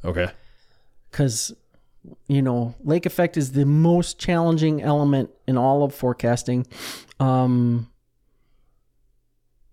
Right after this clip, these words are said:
Speaker 2: just because it can be so variable and it is so, like, localized. I mean, tornadoes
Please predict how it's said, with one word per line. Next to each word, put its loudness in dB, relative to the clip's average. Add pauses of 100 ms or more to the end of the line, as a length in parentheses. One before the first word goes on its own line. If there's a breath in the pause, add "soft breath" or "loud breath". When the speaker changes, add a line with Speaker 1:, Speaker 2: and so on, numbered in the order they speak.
Speaker 2:
just 0
because 0
it 0
can 0
be 2
so 0
variable 2
and 2
it 2
is 0
so, 0
like, 0
localized. 0
I 0
mean, 2
tornadoes 2